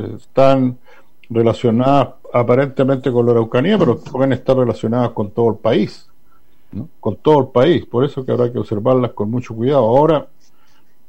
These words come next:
de si pasan o no pasan, bueno, depende de la voluntad de, de lo-, de los parlamentarios, eh, y las parlamentarias. Eh, hemos tenido,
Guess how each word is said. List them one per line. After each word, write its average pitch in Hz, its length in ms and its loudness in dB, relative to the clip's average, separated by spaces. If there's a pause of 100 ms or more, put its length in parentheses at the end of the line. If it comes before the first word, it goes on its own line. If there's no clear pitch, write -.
(120)
de 113 160 0
si 127 160 -2
pasan 156 480 0
o 127 140 -2
no 123 160 0
pasan, 143 400 -2
bueno, 139 360 -4 (320)
depende 127 680 -2 (180)
de 113 100 -4
la 110 60 -2
voluntad 110 760 -6 (840)
de, 104 600 -10
de 104 180 -12
lo-, 107 200 -8
de 107 160 -10
los 101 120 -10
parlamentarios, 117 760 -6 (440)
eh, 113 300 -12
y 117 40 -12
las 110 120 -10
parlamentarias. 113 720 -4 (880)
Eh, 127 420 -6
hemos 143 280 -8
tenido, 147 540 -4